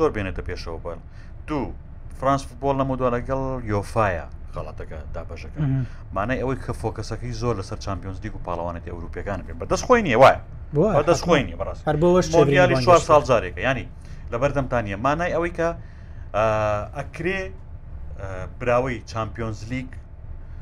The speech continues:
Speaker 1: پێشینەیەکی هەبێ کە بە، لەمەیانە کریستیانۆ ڕۆناڵدۆی تیانە.
Speaker 2: براوەی
Speaker 1: بەڵام، بەڵام
Speaker 2: یۆرۆ.
Speaker 1: بەڕاستیت پێ بڵێم، براوەی یۆرۆ پێشینەیەکی گەورەیە بێ لەم بابەتەیە، بەڵام لە بیرشت نەچێ هالاندێکی لێ پێیا بێتەوە وەکو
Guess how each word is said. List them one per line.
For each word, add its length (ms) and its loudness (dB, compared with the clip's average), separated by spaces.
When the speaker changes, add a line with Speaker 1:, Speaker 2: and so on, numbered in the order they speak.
Speaker 1:
پێشینەیەکی 600 -4
هەبێ 180 0
کە 120 2
بە، 100 -2
لەمەیانە 380 -4
کریستیانۆ 380 -8
ڕۆناڵدۆی 340 -4
تیانە. 320 0
Speaker 2:
براوەی 240 6
Speaker 1:
بەڵام، 200 6
بەڵام 180 6
Speaker 2:
یۆرۆ. 60 4
Speaker 1:
بەڕاستیت 400 4
پێ 160 6
بڵێم، 240 2
براوەی 380 6
یۆرۆ 240 2
پێشینەیەکی 540 -6
گەورەیە 320 0
بێ 120 -2
لەم 140 -6
بابەتەیە، 400 -2
بەڵام 220 -6
لە 100 -12
بیرشت 220 -8
نەچێ 240 -6
هالاندێکی 420 -2
لێ 120 -4
پێیا 200 0
بێتەوە 340 -2
وەکو 200 -8